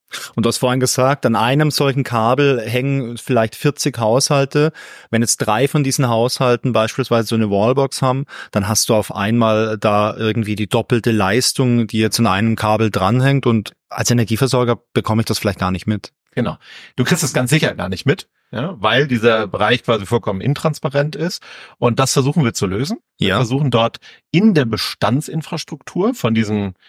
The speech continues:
Speaker 2: äh, so unsere Ebene ist so eine Trafostation, also kennt man so, die stehen in den Straßen, diese zwei mal zwei mal ein Meter großen Kästen ohne Fenster, ja.
Speaker 1: Ja.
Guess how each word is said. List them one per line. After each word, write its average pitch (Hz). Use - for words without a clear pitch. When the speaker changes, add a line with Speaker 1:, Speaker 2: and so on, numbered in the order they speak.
Speaker 2:
äh, 95
so 92
unsere 110
Ebene 110
ist 95
so 95
eine 85
Trafostation, 151
also 92
kennt 127
man 123
so, 113
die 90
stehen 104
in 95
den 87
Straßen, 127
diese 98
zwei 104
mal 101
zwei 101
mal 95
ein 98
Meter 101
großen 95
Kästen -
ohne 117
Fenster, 180
ja. 117
Speaker 1:
Ja. 120